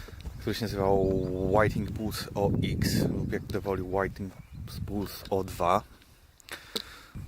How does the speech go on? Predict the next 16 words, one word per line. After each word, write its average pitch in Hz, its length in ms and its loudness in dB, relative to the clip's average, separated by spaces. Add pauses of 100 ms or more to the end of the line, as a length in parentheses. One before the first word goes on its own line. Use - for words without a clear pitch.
(360)
które 104 540 2 (180)
liczy 104 320 -4
mi 104 100 0
kroki 104 300 4
przez - 220 -8
cały 95 200 -4
dzień 104 200 0 (1400)
i 143 100 -2
staram 135 360 4
się - 140 4
ich 117 140 2
robić, - 480 4
e, - 1300 2
codziennie 120 520 4 (1080)
dziesięć 107 400 2
tysięcy. - 500 -2